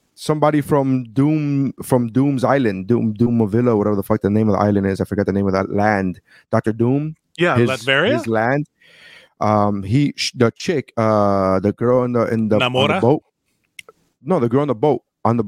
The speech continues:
Speaker 1: uh, that she's a C I A agent or whatever. She's one of the t-,
Speaker 2: Oh,
Speaker 1: two agents.
Speaker 2: Lake Bell, yeah.
Speaker 1: Lake Bell. Apparently,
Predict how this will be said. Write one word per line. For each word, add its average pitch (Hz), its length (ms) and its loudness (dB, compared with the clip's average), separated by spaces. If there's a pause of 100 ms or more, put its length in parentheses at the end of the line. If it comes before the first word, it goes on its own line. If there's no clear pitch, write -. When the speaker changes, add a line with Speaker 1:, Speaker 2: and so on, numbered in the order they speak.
Speaker 1:
uh, 117 300 0
that 107 100 -2
she's 117 220 0
a 110 40 0
C 139 200 0
I - 20 2
A 117 40 2
agent 123 420 0
or 117 80 2
whatever. 117 320 2
She's 117 260 0
one 120 160 2
of 120 60 0
the 110 80 0
t-, - 100 -12
Speaker 2:
Oh, 269 300 0
Speaker 1:
two 143 120 0
agents. 131 240 -10
Speaker 2:
Lake 170 400 -2
Bell, 160 380 0
yeah. 143 480 0
Speaker 1:
Lake 127 260 -2
Bell. 139 360 0
Apparently, 139 560 0